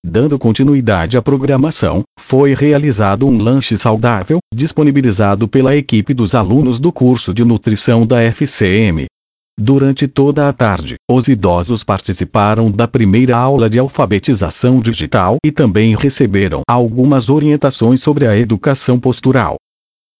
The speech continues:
Os idosos estão com atividades todas as terças, quartas e quintas, acompanhados por estudantes dos cursos de enfermagem, medicina,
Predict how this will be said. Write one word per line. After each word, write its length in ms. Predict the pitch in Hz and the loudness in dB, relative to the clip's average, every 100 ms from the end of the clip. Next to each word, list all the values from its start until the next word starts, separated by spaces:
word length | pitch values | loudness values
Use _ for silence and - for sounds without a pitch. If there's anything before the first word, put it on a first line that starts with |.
| _ | _
Os 180 | 123 127 | -2 0
idosos 540 | 139 95 87 87 123 117 | 0 2 0 0 -2 -2
estão 320 | 117 - 113 | -2 0 0
com 220 | 123 127 | 2 0
atividades 760 | 98 151 143 135 104 104 107 - | 2 0 0 0 0 0 -2 -2
todas 340 | 135 151 139 | 0 2 0
as 140 | 147 135 | 0 0
terças, 580 | 139 110 - 175 - - _ | 0 0 0 -4 -4 -12 _
quartas 460 | 131 120 - 127 113 | -6 -4 -2 -2 -2
e 80 | 175 | -2
quintas, 540 | - 110 104 101 - - | 0 0 0 -4 -6 -6
acompanhados 840 | 120 127 160 156 113 95 120 127 113 | -6 -2 -2 0 0 0 0 0 -2
por 160 | 135 | -2
estudantes 640 | 113 - 117 98 120 117 113 | -2 -2 -2 0 0 -2 -2
dos 180 | 123 | -4
cursos 420 | - 98 92 131 101 | -4 -6 -2 -2 -2
de 160 | 120 | 0
enfermagem, 760 | 147 113 139 113 120 101 82 71 - | 0 0 0 2 0 0 -4 -8 -4
medicina, 760 | 123 160 143 160 - 90 90 | 0 0 0 -4 -2 0 0